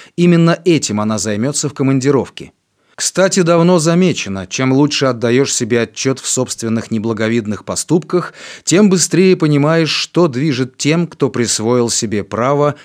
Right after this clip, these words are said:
распоряжаться чужими жизнями. Крамер Марина,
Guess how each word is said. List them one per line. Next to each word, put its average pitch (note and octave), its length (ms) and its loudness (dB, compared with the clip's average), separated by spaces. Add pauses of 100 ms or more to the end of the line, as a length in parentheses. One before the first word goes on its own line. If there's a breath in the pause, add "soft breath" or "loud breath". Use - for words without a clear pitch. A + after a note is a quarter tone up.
распоряжаться A2+ 920 -2
чужими G#2 480 -6
жизнями. F#2+ 640 -6 (520)
Крамер C#3+ 540 0
Марина, A#2+ 680 -2